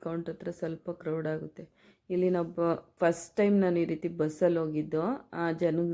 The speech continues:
ಎಲ್ಲರ ಜೊತೆ ಈ ಥರ ಟ್ರಿಪ್ಪು ಅನ್ನೋ ಥರ ಫ್ರೀ ಬಸ್ಸಲ್ಲಿ. ನಾನು ಯಾವಾಗೂ ನನ್ನ ತಮ್ಮನ ಜೊತೆ ಕಾರಲ್ಲ, ನಮ್ಮ ಕಾರಲ್ಲ ಹೋಗ್ತಾ ಇದ್ವಿ. ನನಗಂತೂ ಖುಷಿ ಆಯಿತು. ಏಕೆಂದರೆ ನಮ್ಮನ್ನ, ನಮ್ಮ ನಾದಿನಿ ಕರ್ಕೊಂಡೋಗಿದ್ದು, ಇದು ಮಂಗಳಮ್ಮ ಅಂತ.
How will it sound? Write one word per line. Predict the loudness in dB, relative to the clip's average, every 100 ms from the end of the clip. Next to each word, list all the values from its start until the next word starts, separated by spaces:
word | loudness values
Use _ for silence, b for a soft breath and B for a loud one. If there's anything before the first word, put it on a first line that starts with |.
| -4 -4
ಎಲ್ಲರ | 0 2 2
ಜೊತೆ | -2 -4 -4 -2 0 0 -2
ಈ |
ಥರ | -2 -4
ಟ್ರಿಪ್ಪು | -2 -2 -4 -2
ಅನ್ನೋ | -2 -2
ಥರ | -4 -6 -6
ಫ್ರೀ | 0 0
ಬಸ್ಸಲ್ಲಿ. | 2 0 0 -2 0 0 -2 -4
ನಾನು | -4 0
ಯಾವಾಗೂ | 0 0 0
ನನ್ನ | -2 -6
ತಮ್ಮನ | -6 -4 -4
ಜೊತೆ | -4 -4 -6
ಕಾರಲ್ಲ, | -8 -6 -6 -6
ನಮ್ಮ | -6 -6 -6
ಕಾರಲ್ಲ | -8 -10 -8 -6 -6
ಹೋಗ್ತಾ | -6 -6 -8 -10
ಇದ್ವಿ. | -10 -8 -6 -8 B B B B B
ನನಗಂತೂ | -2 2 2 2 -2
ಖುಷಿ | -2 -4 2 4
ಆಯಿತು. | 6 4 0 0
ಏಕೆಂದರೆ | 2 2 0 -2 -2 0 -2 -2 -2
ನಮ್ಮನ್ನ, | -2 -2 -2 -2 -6 b b b b b
ನಮ್ಮ | 0 4
ನಾದಿನಿ | 4 4 2 0
ಕರ್ಕೊಂಡೋಗಿದ್ದು, | 0 -2 -2 0 0 -2 -4
ಇದು | -6 -4
ಮಂಗಳಮ್ಮ | -4 -2 -2 -2 -2
ಅಂತ. | -4 -6 -6